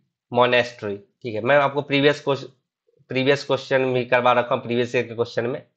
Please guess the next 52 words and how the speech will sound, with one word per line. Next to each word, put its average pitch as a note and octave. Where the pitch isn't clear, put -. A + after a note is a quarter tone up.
ठीक B2+
है, G#2+
लास्ट A#2
क्लास G#2+
में। A2+
तो A#2+
इसी A#2+
के -
साथ -
टाइम C#3+
अप -
हो D3
चुका -
है। C#3+
I B2
hope B2
आपको C3+
चीजें C3
क्लियर A#2+
हो B2+
गई B2+
होगी, B2
आपने A#2+
आंसर A#2
सही A#2+
सही B2
कर A#2+
दिया A#2+
होगा। B2+
तो -
कौन D#3
सा E3+
प्लेस D#3+
होता D#3
है, D3+
उसको D3
क्या D3
बोलते B2+
हैं? D#3+
मिंट। A#2
मिंट E3
ही F#3+
ऐसा E3
प्लेस C#3+
होता D3
है D3+
जहाँ C3+
पे C3+
कॉइन, C3+
मेडल B2+
और B2
टोकन E3